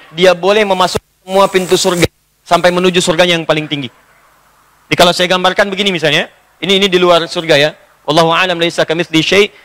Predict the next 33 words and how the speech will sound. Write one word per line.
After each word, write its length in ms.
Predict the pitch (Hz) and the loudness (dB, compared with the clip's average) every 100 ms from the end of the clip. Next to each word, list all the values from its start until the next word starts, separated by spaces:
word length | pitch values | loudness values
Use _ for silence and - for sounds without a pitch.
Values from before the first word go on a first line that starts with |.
| _ | _
tidak 240 | 165 170 | 0 0
seperti 240 | - 175 180 | 0 -2 2
apa 240 | 170 165 | 2 0
yang 80 | 160 | -2
Allah 240 | 160 165 | -2 -2
kemudian 320 | 156 151 160 160 | -4 -2 -2 -2
beritakan 400 | 151 147 156 147 | -10 -4 -2 -2
kepada 240 | 139 135 135 | -4 -4 -4
kita. 240 | 131 113 - _ 175 | -4 -10 -10 _ -2
Lihat 80 | |
sini 160 | 196 202 | -2 0
baik-baik. 400 | 185 165 156 120 _ _ _ _ | 0 0 0 -4 _ _ _ _
Ini 240 | 160 196 | -2 0
misalnya 400 | 208 196 185 202 | 0 0 0 2
ada 80 | 190 | -2
tingkat 320 | 185 180 190 | -4 -4 -2
paling 160 | 180 175 170 | -2 0 -2
bagus 240 | 175 165 | -2 -4
nih. 160 | - 110 _ _ _ _ _ _ _ _ _ _ _ _ _ _ _ _ _ _ _ | -8 -20 _ _ _ _ _ _ _ _ _ _ _ _ _ _ _ _ _ _ _
Biasanya 400 | 175 185 214 240 | 2 2 0 0
kan 160 | 277 247 | 2 4
kalau 160 | 220 | 2
ada 160 | 208 208 | 4 2
yang 160 | 214 | 4
level 320 | 202 202 202 196 | 2 0 -2 0
utama, 400 | 190 196 254 - | 0 0 -4 -4
mele-, 160 | 180 196 - | 0 0 2
melewati 400 | 202 196 196 226 | 2 2 2 0
level 160 | 208 | 2
yang 160 | 208 196 | 2 2
biasa 240 | 196 196 | 2 0
dulu 240 | 208 233 | 0 0
kan? 80 | 240 | 0